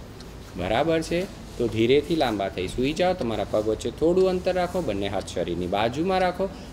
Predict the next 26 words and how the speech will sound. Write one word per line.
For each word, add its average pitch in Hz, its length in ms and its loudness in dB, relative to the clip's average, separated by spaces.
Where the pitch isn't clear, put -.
મસ્તક 139 480 2
સીધું, 196 480 2
આંખો 170 400 0
બંધ. 170 320 2
શવાસન 127 580 2
છે 196 160 4
પણ 165 200 0
સૂઈ 120 340 0
જવાનું 175 420 2
નથી, 220 380 0
આપણે 113 340 2
જાગ્રત 110 580 4
રહેવાનું 208 380 4
છે 196 140 0
એની 190 180 4
અંદર 190 200 4
અને 139 220 -2
આપણું 170 460 0
ધ્યાન 165 240 2
આપણી 120 300 -2
શ્વાસની 123 600 -2
ગતિ 190 300 -2
પર 196 280 -2
જ 220 80 -2
રાખવાનું 170 600 -2
છે. - 160 -8